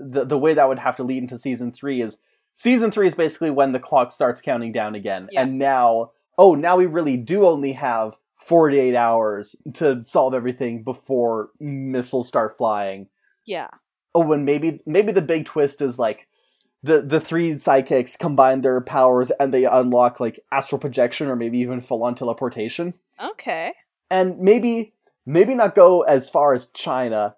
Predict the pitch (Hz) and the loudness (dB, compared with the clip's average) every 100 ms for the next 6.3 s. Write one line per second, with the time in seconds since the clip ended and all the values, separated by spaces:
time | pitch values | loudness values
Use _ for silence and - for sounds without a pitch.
0 | - 175 185 180 185 165 - 262 277 220 | 2 2 2 0 4 2 2 -2 2 2
1 | 131 156 160 156 135 117 117 147 135 147 | 4 6 6 6 0 0 2 0 0 0
2 | 139 - 147 147 139 131 131 123 127 123 | -2 0 0 0 0 -2 -4 -6 -8 -10
3 | - 165 151 143 127 123 127 170 165 139 | -8 -6 -4 -4 -4 -6 -4 -4 -4 -4
4 | 143 120 123 - 123 123 117 - 156 151 | -6 -2 -4 -2 -6 -4 -8 -4 -2 -2
5 | - 123 131 131 123 120 120 117 - 113 | -4 -6 -2 -4 -2 -4 -4 -6 -6 -6
6 | 151 214 | -4 -6